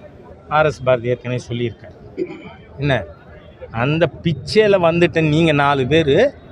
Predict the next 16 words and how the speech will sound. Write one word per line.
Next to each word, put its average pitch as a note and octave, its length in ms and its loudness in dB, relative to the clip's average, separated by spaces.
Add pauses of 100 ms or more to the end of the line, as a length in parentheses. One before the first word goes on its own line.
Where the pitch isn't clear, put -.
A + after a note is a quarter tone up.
(160)
ராஜஸ்தான்ல D#3 680 0
ஒருத்தர், F#3+ 340 0
கேரளால C#3+ 400 4
ஒருத்தர், A2+ 260 -6
ஆறு F3 380 2
தானேயா A#3 340 2 (140)
இடதுசாரியே G3+ 760 2
இந்தியாவுல. D#3 460 0 (1080)
இன்னைக்கு E3+ 360 2
வெஸ்ட் E3+ 260 2
பெங்கால்ல G3+ 540 4
கூட G#3+ 260 2
கருத்து F#3 360 0
கணிப்புல F#3 380 2
என்ன E3+ 220 2
வருது, F#3 380 4